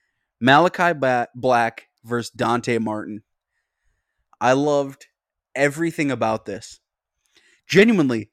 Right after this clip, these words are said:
I was just sitting there almost kinda, like, thinking to myself, "Is this my favorite thing in professional wrestling right now?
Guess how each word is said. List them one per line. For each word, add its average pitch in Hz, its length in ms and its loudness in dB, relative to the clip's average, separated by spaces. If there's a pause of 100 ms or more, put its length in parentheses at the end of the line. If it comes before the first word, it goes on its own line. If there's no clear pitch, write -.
(100)
I 160 60 2
was 208 140 2
just 269 180 -4
sitting 226 220 -2
there 156 120 -2
almost 131 420 -6
kinda, 160 200 0
like, 139 320 -2
thinking 175 160 2
to 165 80 4
myself, 139 480 0 (1600)
"Is - 240 0
this - 200 0
my 196 200 4
favorite 156 420 0
thing 139 180 -2
in 139 80 -4
professional 127 460 -4
wrestling 120 380 -4
right 120 180 -2
now? 123 240 -4